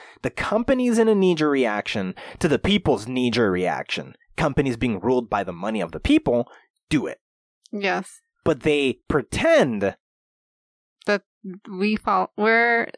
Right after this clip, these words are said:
Speaker 2: under them.
Speaker 1: Yeah.
Speaker 2: We're under their control.
Speaker 1: They pretend the money's controlling us when we're controlling the money.
Speaker 2: If we knew that,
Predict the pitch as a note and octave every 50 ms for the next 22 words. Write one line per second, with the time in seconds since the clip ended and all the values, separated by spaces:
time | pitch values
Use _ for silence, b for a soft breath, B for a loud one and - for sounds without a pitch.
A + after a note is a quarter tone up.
0 | - _ _ _ _ _ G3 G3+ G#3 G3 G3 F#3 E3+ F3 F3+ G3+ A3+ B3+ C#4 C#4+
1 | D4 - _ - D3+ E3 F#3 F#3+ F#3+ F#3+ F#3 F#3 F#3 F3+ F#3+ F#3+ F#3 - - F#3+
2 | F3+ - G#3 G3 G3 G3 G3 D3+ D3+ - F#3+ F3+ - G#3+ F#3+ E3+ E3 C#3+ C#3+ D#3
3 | F#3 G3 F#3+ F3 - - E3+ C3+ - - D#3 C#3 B2+ A#2+ A#2+ C3+ D3+ C#3+ A#2 F#2+
4 | - - A2 G#2 G2+ G#2+ A2+ - A2+ G#2 - - A#2 G2 F#2 F2+ F2 E2 F2 G2
5 | B2 C#3 A#2 F2 D#2 - - _ _ _ _ _ _ _ _ _ _ _ _ B3+
6 | A#3+ A#3 B3+ C4 B3+ B3 B3 B3+ C4 C4+ C4+ C4 A#3+ A3 - -